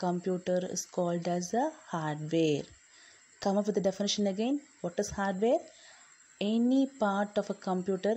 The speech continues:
is called as a hardware. Now you're clear with hardware. Next, we are going to see about software. What is software? Listen, software is a set of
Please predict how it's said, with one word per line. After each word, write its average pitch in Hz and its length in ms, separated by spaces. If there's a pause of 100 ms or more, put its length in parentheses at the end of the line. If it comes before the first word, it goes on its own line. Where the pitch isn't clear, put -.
(180)
is 180 100 (140)
called 180 320
as 185 160
a 269 160 (340)
hardware. 160 720 (2250)
Now 196 320
you're 185 300
clear 196 200
with 233 300 (220)
hardware. 151 500 (500)
Next, 240 320
we 196 100
are 170 100
going 175 160
to 190 60
see 180 260
about 208 300 (360)
software. - 800 (480)
What 233 280
is 285 220
software? 202 600 (1200)
Listen, 196 420 (420)
software 220 840 (100)
is 196 160
a 190 60
set - 520
of 294 120